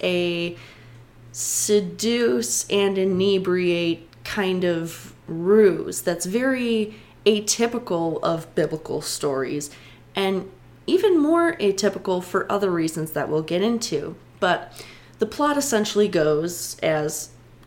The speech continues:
Kammerer states, quote, "She coiffed her hair, donned her finest garments, and entered the enemy camp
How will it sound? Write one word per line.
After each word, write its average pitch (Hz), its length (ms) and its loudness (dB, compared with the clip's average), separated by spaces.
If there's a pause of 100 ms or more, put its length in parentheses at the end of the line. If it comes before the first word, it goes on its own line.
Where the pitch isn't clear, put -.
Kammerer 180 520 2 (160)
states, - 520 0
quote, - 440 0 (300)
"She 247 220 -2
coiffed 302 480 -2
her 294 160 -4
hair, 190 500 0 (400)
donned 233 280 6
her 233 120 -4
finest 330 800 2
garments, 339 680 2
and 202 220 0
entered 233 440 0
the - 140 2
enemy 254 320 -2
camp 247 380 -2